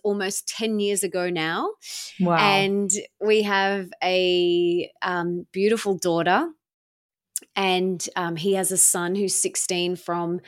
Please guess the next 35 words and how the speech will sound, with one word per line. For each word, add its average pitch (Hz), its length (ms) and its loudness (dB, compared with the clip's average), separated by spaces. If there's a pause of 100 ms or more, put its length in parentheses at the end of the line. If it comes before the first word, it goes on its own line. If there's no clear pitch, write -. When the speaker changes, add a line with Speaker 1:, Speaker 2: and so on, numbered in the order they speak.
(240)
Speaker 1:
a - 60 -8
previous 196 500 2
relationship, 190 720 2
so 185 240 2
we've 180 200 2
got - 180 0
him 196 260 -2
as 190 200 -4
well. 170 400 0 (960)
And, 302 420 4
you 311 240 2
know, 269 100 2
when 269 280 2
we 339 120 4
met 220 420 2
and 220 120 -2
we 214 100 2
got 208 240 0
together 214 600 2
in, 202 360 0
in 202 260 2
No-, 196 360 2
uh, 185 220 0
November 208 420 2
two 220 160 -4
thousand 220 340 4
and 214 140 4
thirteen, 196 760 0 (680)
um, 190 440 -4
we 240 200 -2
began 277 500 0
our 214 220 -2
conscious 240 580 -2
conception 214 920 -4
journey 190 600 -2